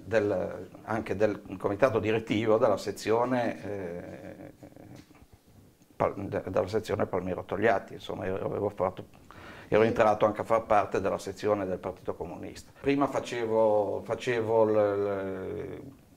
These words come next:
stu-, lo studente, lavoratore, perché io, eh, lavoravo, cioè studiavo al, al Boselli, ma finito di studiare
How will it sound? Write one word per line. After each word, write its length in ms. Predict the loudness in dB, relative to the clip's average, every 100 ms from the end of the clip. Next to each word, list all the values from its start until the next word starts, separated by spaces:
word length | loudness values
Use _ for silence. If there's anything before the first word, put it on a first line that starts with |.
| _
stu-, 200 | -18 -8 0
lo 100 | 2
studente, 920 | 4 6 6 6 4 4 4 -4 -16 _ _ -12
lavoratore, 760 | 2 4 4 2 4 4 4 0
perché 380 | -4 -6 0 0
io, 540 | 0 2 0 0 -8 -6
eh, 1000 | -2 -2 -2 -4 -4 -6 -6 -8 -10 -10
lavoravo, 880 | 0 2 4 4 4 2 0 -4 -6
cioè 200 | -4 -6
studiavo 600 | -4 0 4 4 2 0
al, 500 | -2 -2 -2 -4 -6 -12 -20 -12
al 120 | -4 0
Boselli, 920 | 0 4 6 6 6 6 4 0 -14
ma 280 | -4 0 0
finito 460 | 0 -6 -4 -2 -2
di 120 | -4
studiare 880 | -4 0 4 6 6 6 4 2